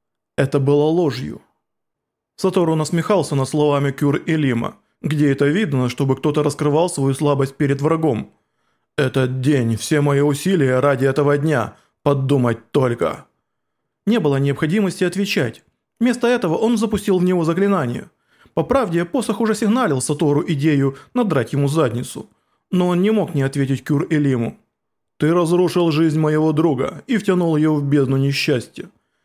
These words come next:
Дело всей твоей жизни заслуживает сгинуть в пустоте, сукин ты сын». Больше не нужно слов.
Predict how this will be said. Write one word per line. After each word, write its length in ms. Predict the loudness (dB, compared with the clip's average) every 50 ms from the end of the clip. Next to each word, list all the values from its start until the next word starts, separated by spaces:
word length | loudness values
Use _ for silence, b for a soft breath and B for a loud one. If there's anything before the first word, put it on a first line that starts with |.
| _ _ _ -6
Дело 380 | -4 0 2 2 4 2 2 0
всей 220 | 0 0 -2 0
твоей 320 | 2 2 2 4 4 2
жизни 420 | 2 2 2 2 2 2 0 0 0
заслуживает 580 | 0 0 0 0 0 2 2 2 2 2 0
сгинуть 480 | 0 -2 -2 0 0 2 2 0 -2 -2
в 40 | -4
пустоте, 580 | -4 -2 -2 0 -2 -2 0 0 0 0 -2 -4 b b b b b
сукин 500 | -12 -10 -6 -4 -2 -2 -2 -2 -2 -2
ты 120 | 0 -2 -2
сын». 460 | -2 -2 -2 -2 -2 0 -2 -6 -8 -12 _ _ _ _ _ _ _ _ _ _ _ _ -2
Больше 400 | 0 2 2 2 0 -4 -2 0
не 160 | 0 0 2
нужно 280 | 2 0 0 0 -2
слов. 340 | -2 -2 -2 -2 -2 -2 -4